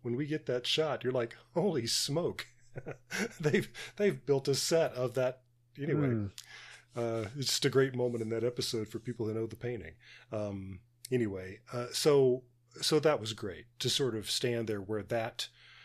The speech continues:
Speaker 1: is supposed to have happened, that moment in, uh, Vincent and the Doctor. Um, but then on into Scotland,
Speaker 2: Wait, wait.
Speaker 1: where, uh,
Speaker 2: Uh,
Speaker 1: did he, uh,
Speaker 2: quick,
Speaker 1: oops,
Speaker 2: can I,
Speaker 1: sorry.
Speaker 2: can I ask you, uh, were you there when the guy
Speaker 1: Yeah.
Speaker 2: threw the cake at the Mona Lisa?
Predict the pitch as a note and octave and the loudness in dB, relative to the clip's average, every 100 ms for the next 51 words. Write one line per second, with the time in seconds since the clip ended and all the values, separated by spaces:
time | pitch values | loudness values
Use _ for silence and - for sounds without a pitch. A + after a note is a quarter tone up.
0 | - - B2+ A#2+ A#2+ - C#3+ C#3+ C3 - | -20 -4 0 2 0 0 0 2 0 0
1 | A2 G#2 A2+ A#2 - F2+ F#2 G#2 - A2 | 0 -2 -4 -4 -6 -12 -8 -8 -4 -4
2 | G2+ F#2 - G#2+ F#2+ F#2+ F#2+ - _ _ | -4 -8 -10 -10 -12 -14 -16 -20 _ _
3 | A#2 G#2+ G#2 - G2 F2+ F2+ F#2 F#2 F2+ | -14 -12 -8 -8 -10 -12 -14 -14 -14 -14
4 | - - _ - - - - _ G2 F#2+ | -18 -20 _ -20 -20 -20 -20 _ -14 -12
5 | F#2+ F#2+ F#2 _ _ C#3 D#3+ E3 D#3 D#3+ | -12 -12 -16 _ _ 0 2 2 2 2
6 | D3+ C3 - - - G3+ D3+ D#3 E3 C3 | 2 0 0 0 2 2 6 4 8 6
7 | - D3 C3 C3 _ - C3+ C3+ C3 C3 | 8 8 8 6 _ 0 2 2 2 2
8 | C3 D3 - - - _ _ - - G#2+ | 6 8 6 2 -6 _ _ 0 4 6
9 | C#3+ D#3+ - D3 C#3+ - - C#3 B2+ C#3+ | 8 6 8 8 8 6 4 6 8 6
10 | - E3 E3 D#3 C3 B2+ A#2+ B2+ C3 B2+ | 6 2 6 8 8 8 6 6 6 8
11 | C3 C#3 C#3 C3 A2+ A#2+ C3 C#3 B2 A#2+ | 10 10 8 6 8 8 8 6 6 6
12 | B2 A2+ A#2+ A#2+ B2 B2 A#2+ B2+ C#3 C#3 | 6 4 2 4 6 6 6 8 8 6